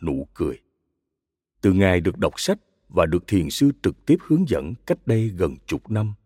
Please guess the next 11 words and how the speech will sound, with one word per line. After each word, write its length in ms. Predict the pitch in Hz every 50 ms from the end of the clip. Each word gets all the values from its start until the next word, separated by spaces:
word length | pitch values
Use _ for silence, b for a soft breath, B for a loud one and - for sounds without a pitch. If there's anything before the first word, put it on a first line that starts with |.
| _ _ _ _ _ _ _ _ _ _ _ _
tôi 120 | - 131
không 220 | - - 147 139 131
quên 320 | - - 147 139 131 131
hai 280 | 123 127 147 147 147 139
chữ 280 | - - 143 135 73 92 - _
chánh 280 | - 123 147 190 180
niệm. 220 | 127 78 65 62 - _ _ _ _ _ _ _ _ _ _ _ _ _ _ _ _ _ _
Và 140 | - 87 82
rồi 260 | 80 90 80 73 71
sau 240 | - - 139 139 143
này, 260 | 127 95 78 67 62